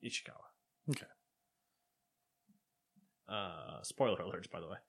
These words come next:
Speaker 1: Ronin players can revive their entire team with the Breath of Izanami ultimate ability. The Ronin class is also able to summon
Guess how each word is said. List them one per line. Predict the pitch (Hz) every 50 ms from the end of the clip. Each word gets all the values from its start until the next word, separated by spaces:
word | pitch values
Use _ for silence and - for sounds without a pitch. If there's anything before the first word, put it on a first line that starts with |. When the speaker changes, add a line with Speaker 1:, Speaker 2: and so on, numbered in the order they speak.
| - - - - - - - - - - - _ -
Speaker 1:
Ronin | 127 120 113 139 226 269 277 208 156 123 110
players | 104 107 101 92 87 87 82 80 80 - - - - - - - - _ _ _ _ _ _ _ _ -
can | - 151 143
revive | 139 139 135 117 110 143 143 156 160 165 175 180 170 143 131
their | 143 135 127
entire | 117 107 101 - - - 143 156 170 165
team | 139 - - 139 123 113 107 104 104 104
with | 107 104 101 107
the | 110
Breath | 95 98 - 107 123 139 143 - - - - - -
of | - 117 107
Izanami | - - 117 113 131 123 117 120 123 123 123 127 127 120 -
ultimate | 110 117 - - 113 113 117 -
ability. | - 110 101 104 104 101 95 87 87 82 80 160 - - - - - - - -
The | - 135
Ronin | 131 147 143 139 131 120
class | - 127 117 117 127 -
is | - 117
also | 113 - 139 139 - - 117 101
able | 110 117 117 117
to | 113 - 123
summon | 120 - - 117 98 98 104 104